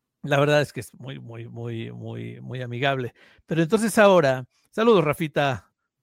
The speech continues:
donde, eh, ha de, anda, andar ahí de ladilla en Papantla. Este, a ver si no llora porque le dije ladilla. Cuando tenía ocho años le dije, "Eres un ladilla, güey",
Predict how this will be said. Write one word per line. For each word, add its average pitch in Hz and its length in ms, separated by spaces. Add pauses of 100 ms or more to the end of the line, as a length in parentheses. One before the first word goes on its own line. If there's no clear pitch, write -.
donde, 139 340
eh, 135 200
ha 147 100
de, 165 220
anda, 143 320
andar 127 220
ahí 120 280 (420)
de 123 140
ladilla 123 400
en 107 60
Papantla. 107 500 (320)
Este, 131 640
a - 40
ver 135 100
si 151 100
no 147 100
llora 127 260
porque 123 220
le 117 100
dije 117 200
ladilla. 104 480
Cuando 147 180
tenía 160 420
ocho 156 280
años 151 180
le 135 60
dije, 135 160
"Eres 160 120
un 180 200
ladilla, 147 460
güey", 104 220